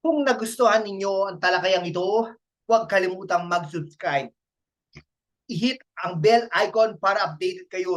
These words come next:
sa bawat bagong video. I-share ito sa mga kaibigan nyo, sa pamilya nyo, kahit sa kapitbahay nyo na laging nangungutang. Sabihin nyo sa comment section, ano ang tingin nyo sa survey na ito? Sino ang tunay na panalo?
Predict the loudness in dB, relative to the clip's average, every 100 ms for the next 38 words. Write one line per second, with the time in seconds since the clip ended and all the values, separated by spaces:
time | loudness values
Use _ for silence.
0 | -4 -4 0 2 0 -2 -4 -8 _ _
1 | _ 2 2 -2 -10 -12 -10 -8 -8 -12
2 | _ _ _ _ _ _ _ _ _ _
3 | _ _ -10 0 2 4 2 0 0 0
4 | 2 2 0 -4 -4 -4 -2 -4 -6 _
5 | _ _ _ _ _ _ -6 -2 -2 0
6 | 0 0 -2 -6 -6 _ _ 0 4 4
7 | 2 -2 -2 -2 0 2 0 -2 -8 -4
8 | -2 -2 -2 -8 -6 -4 -4 -2 -2 -2
9 | -8 -18 _ _ _ _ -20 _ 0 0
10 | 0 0 0 0 -2 4 4 2 0 0
11 | 0 -6 -6 _ _ _ _ 0 4 4
12 | 2 -2 -6 -6 -4 -4 -2 -6 -4 -4
13 | -2 -4 -4 -4 -6 -8 _ _ _ _
14 | 0 2 4 2 -2 0 0 0 2 2
15 | 4 2 0